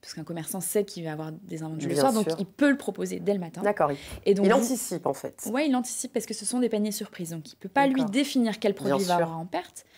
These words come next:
Speaker 1: Par contre, il, il sait qu'il a des invendus le soir. Donc dès le matin, vous pouvez vous connecter et voir que, effectivement, euh, vous allez avoir, euh, des invendus à récupérer le soir.
Speaker 2: Alors là, pour le coup, c'est, donc, il n'y a pas de système de livraison, hein. On va chercher, euh,
Speaker 1: Ouais.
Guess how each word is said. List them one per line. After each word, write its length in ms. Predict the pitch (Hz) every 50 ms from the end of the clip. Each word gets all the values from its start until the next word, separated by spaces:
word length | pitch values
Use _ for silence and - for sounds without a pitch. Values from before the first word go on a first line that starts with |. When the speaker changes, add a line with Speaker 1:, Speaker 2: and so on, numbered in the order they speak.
| - _ _
Speaker 1:
Par 140 | - 214 -
contre, 260 | - 320 302 - -
il, 80 | 247 - -
il 60 | 240
sait 180 | 226 - - 285
qu'il 160 | 277 - 226
a 60 | 214
des 140 | 196 196 196
invendus 260 | 196 190 190 185 180
le 60 | 180 180
soir. 240 | - - 170 - _ _ - - - - _
Donc 160 | 196 202 185
dès 120 | 185 220 269
le 60 | 277
matin, 240 | 277 247 - 262 277
vous 120 | 294 254
pouvez 180 | 202 - 254 269
vous 120 | 240 226 208
connecter 540 | - 226 208 180 - - 208 233 - -
et 60 | - 170
voir 380 | 165 185 202 220 220 - - - - - - - - - - _ _
que, 100 | - 202 -
effectivement, 600 | 202 190 196 180 - - 170 170 180 208 214 202
euh, 80 | 175 165 160
vous 120 | 156 156 165
allez 120 | 160 170
avoir, 260 | 170 165 170 175 180 180
euh, 180 | 170 165 160 160
des 160 | 160 160 160
invendus 240 | 165 160 156 160 175
à 20 | 202
récupérer 440 | 185 175 - - - 165 156 185 208
le 80 | 202
soir. 320 | 190 - - 170 156 - _ _ _ _ - - - - - -
Speaker 2:
Alors 120 | 196 196 214
là, 80 | 233
pour 160 | 226 226 214
le 80 | 208 208
coup, 200 | 208 - 240 240
c'est, 680 | 226 233 - - 196 190 185 180 175 175 170 165 165
donc, 200 | 156 165 170 170
il 40 | -
n'y 20 |
a 40 | -
pas 120 | - 202 190
de 100 | 170 170
système 260 | 143 147 - 175 170
de 40 | 160
livraison, 420 | 151 147 147 151 160 170 180 160 143
hein. 40 | 139
On 100 | 135 135
va 200 | 139 175 185 196
chercher, 420 | 180 - 160 151 - - - 156
euh, 260 | 156 156 147 135 127
Speaker 1:
Ouais. 100 | 127 127